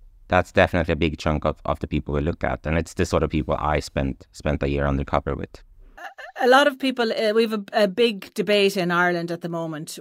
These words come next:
Speaker 2: where some people feel that if they express any discomfort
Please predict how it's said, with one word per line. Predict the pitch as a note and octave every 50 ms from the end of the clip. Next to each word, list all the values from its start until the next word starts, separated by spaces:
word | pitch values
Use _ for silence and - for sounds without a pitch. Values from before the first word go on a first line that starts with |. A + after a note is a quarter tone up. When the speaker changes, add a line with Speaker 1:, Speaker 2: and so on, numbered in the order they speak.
| F3 -
Speaker 2:
where | - F#3 F3 E3 E3 E3 D#3+ D3+ D3+ - - - -
some | - - G#3 G3 F#3+
people | G#3 G#3 G3+ F#3+ F3
feel | F3 - G3 F#3 F3+
that | F3 F3 F3
if | F3+ F3+ F3+
they | G3 F#3 F3+
express | F3 F3 - - - F#3 F3+ F3 F3
any | A3 G#3 A3 A3 G#3+ G3+ G3+ G3 F#3+ F3+ F3+ _ _ _ _ _ _ _ _ _ _ _ _ _ _ - - - _ _ _ G#3 F3
discomfort | - A#3+ A#3 A#3 - - G3+ G3+ G3 F#3 F3+ - G3+ F#3+ F#3+ F#3 F3+ F#3 F3+ -